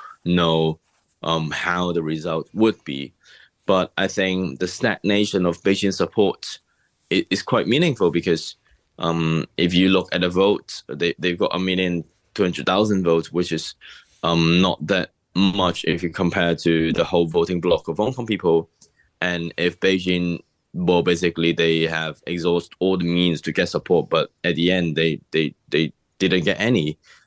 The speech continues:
It really means that Hong Kong people actually still have that faith, have that support to the democratic movement, but there's just no means to express that. And the one of them is to boycotting the system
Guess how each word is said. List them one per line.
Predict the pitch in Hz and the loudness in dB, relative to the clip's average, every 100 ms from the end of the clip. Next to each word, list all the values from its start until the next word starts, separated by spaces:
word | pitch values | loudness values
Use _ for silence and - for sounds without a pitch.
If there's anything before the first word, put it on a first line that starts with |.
| _ _ | _ _
It | 95 - | -2 2
really | 101 101 | 4 4
means | 98 98 98 | 4 2 2
that | 90 | 0
Hong | 98 104 | 0 -2
Kong | 131 | 0
people | 139 98 | 0 2
actually | 98 107 - 90 82 82 85 _ _ _ | 0 -2 -4 -4 0 0 -2 _ _ _
still | - - 104 92 85 | -12 0 4 4 2
have | 85 90 | -2 -4
that | 92 | -6
faith, | - - 101 92 87 | -4 0 2 2 -2
have | 87 - | -6 -6
that | 90 | -4
support | 85 - 85 | -2 0 0
to | 87 | 0
the | 85 | 0
democratic | 82 78 85 95 | 0 0 -2 2
movement, | 98 107 90 85 82 - - - - - | 2 2 2 2 2 -4 -16 -20 -12 -2
but | 90 | 0
there's | 104 90 | 2 0
just | - 95 - | 0 -4 0
no | 95 92 | 2 2
means | 95 95 92 82 | 2 0 0 -2
to | - | -6
express | - - 90 85 - | -6 -2 -2 0 -4
that. | 73 - - - - | -6 -6 -18 -20 -4
And | - 92 | 2 4
the | |
one | 95 98 104 | 6 4 4
of | 90 | 4
them | 90 98 87 78 76 - - - - | 2 2 2 0 -4 -8 -18 -20 -6
is | 80 90 - | 0 0 0
to | 98 87 | 0 0
boycotting | - 95 92 71 - 87 82 - - | 2 2 2 -2 -2 -4 -4 -10 -6
the | 85 | -4
system | - 90 - 82 78 | 0 -2 0 0 0